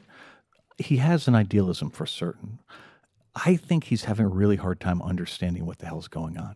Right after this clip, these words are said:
'cause for the longest time, I think he believed that we just didn't understand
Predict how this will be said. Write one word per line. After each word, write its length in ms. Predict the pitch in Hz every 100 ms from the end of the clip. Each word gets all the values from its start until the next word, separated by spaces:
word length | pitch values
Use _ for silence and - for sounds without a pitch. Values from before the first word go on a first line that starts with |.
| -
'cause 240 | 107 - - - -
for 180 | - 127
the 80 | 127
longest 440 | 139 185 180 -
time, 200 | - 110
I 60 | 101
think 240 | - 139
he 100 | -
believed 540 | 101 98 95 104 95 -
that 160 | - - -
we 140 | 127
just 500 | 120 - 117 - -
didn't 320 | - 107 101 -
understand 880 | 101 98 87 - - 92 87 82 -